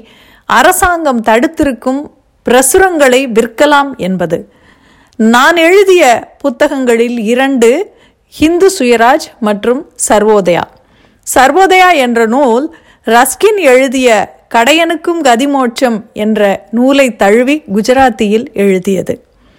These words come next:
இவை இரண்டையும் அரசாங்கம் தடுத்திருந்தது. இந்த காரியத்திற்கு அந்த இரு புத்தகங்களையும் உடனே எடுத்துக்கொள்ளலாம் அவற்றை அச்சிட்டு பகிரங்கமாக விற்பனை செய்வது சாத்வீக சட்டமறுப்பு செய்வதற்கு எளிதான வழி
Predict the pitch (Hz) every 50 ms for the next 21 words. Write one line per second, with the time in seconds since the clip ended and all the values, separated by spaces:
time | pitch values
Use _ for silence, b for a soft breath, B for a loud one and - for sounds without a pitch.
0 | b b b b b b b b 269 302 285 311 311 277 285 302 330 403 440 403
1 | 392 349 311 320 294 254 233 247 285 285 - 339 302 269 240 233 233 226 220 269
2 | 254 262 311 311 - 247 220 208 190 185 175 170 175 - - _ b b b b
3 | b b b b b b b 269 311 339 381 427 440 - - 277 277 277 302 294
4 | 277 247 - - 247 220 - 254 254 240 214 - - - - - 240 247 233 247
5 | 233 269 320 359 359 359 - 220 233 294 311 294 269 269 262 247 240 226 220 240
6 | 233 220 214 - 233 226 269 302 339 370 359 302 220 220 220 - 233 - 214 196
7 | 185 180 180 185 185 185 190 196 - b b b b b b b b b b 214
8 | 233 247 285 247 - 269 254 240 220 233 233 - - 381 370 - 311 254 226 214
9 | - 240 233 311 320 339 330 320 294 277 254 277 262 277 226 233 233 226 - 302
10 | 302 285 277 - 254 214 208 190 190 180 226 269 311 330 b b b b b b
11 | b b - - 262 233 254 302 302 - 302 302 285 - 277 - - 247 208 208
12 | - 277 277 269 247 240 240 247 220 - 233 196 208 202 190 196 196 202 202 -
13 | 247 226 202 202 226 240 226 247 240 254 262 247 208 185 202 220 226